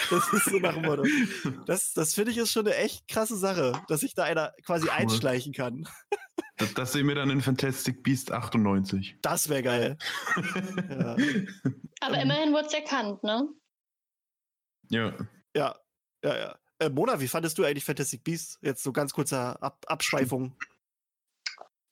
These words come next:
Speaker 3: Ähm, ja, den zweiten Teil fand ich nicht so gut. Also, weil er einfach so ein Lückenfüller-Film für mich war. Aber ich, also ich bin gespannt auf den dritten Teil, weil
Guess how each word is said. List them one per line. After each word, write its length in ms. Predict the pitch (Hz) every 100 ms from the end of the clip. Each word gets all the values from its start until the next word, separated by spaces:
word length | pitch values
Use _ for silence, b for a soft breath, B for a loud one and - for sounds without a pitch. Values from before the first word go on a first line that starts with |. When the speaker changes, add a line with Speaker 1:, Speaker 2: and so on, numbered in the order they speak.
| _
Speaker 3:
Ähm, 600 | 277 247 240 240 247 240
ja, 120 | - 269
den 120 | 269
zweiten 240 | 294 302
Teil 200 | 349 330
fand 180 | 330 311
ich 100 | 311
nicht 160 | 311 330
so 100 | 381
gut. 240 | 403 440 - -
Also, 320 | - 277 277 240
weil 140 | 262
er 100 | 269
einfach 280 | 240 262 277
so 140 | 277 269
ein 100 | 247
Lückenfüller-Film 800 | 262 339 339 339 339 339 330 330
für 140 | 339
mich 240 | 320 320 -
war. 580 | 320 330 349 359 - _ _ _ _ _ _ _ _ _ _
Aber 640 | 247 254 247 240 240 226
ich, 280 | - - - -
also 220 | - 247 269
ich 160 | 262
bin 120 | 277
gespannt 280 | 269 - 269
auf 120 | 269
den 120 | - 240
dritten 240 | 254 262
Teil, 340 | - 254 233
weil 220 | 226 226